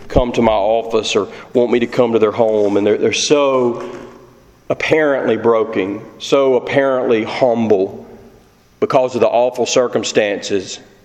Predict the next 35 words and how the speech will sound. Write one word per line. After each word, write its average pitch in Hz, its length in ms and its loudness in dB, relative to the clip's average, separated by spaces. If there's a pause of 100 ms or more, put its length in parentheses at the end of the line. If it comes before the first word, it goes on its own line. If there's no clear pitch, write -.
(540)
And 120 80 0
they 131 60 4
have 120 120 -2
so 165 320 2
many 156 200 2
promises 123 680 0
for - 140 -4
God. 104 960 -2 (1500)
And 113 140 0
then 123 140 2
to 123 120 -6
see 127 200 0
them 107 100 -2
fall 120 280 2
away 110 180 2
so 117 220 0
quickly. 107 500 -2 (2750)
You 127 80 2
know, 127 60 4
I, 131 60 4
I 127 140 -2
remember 123 340 2
one 117 140 2
time 120 360 0
I, - 260 2
I - 20 2
had 117 160 2
a 110 40 -2
guy 117 200 2
like 110 240 -2
that, 107 200 0
and 110 80 0
it 113 80 2
was, 101 220 -2
uh, 98 280 0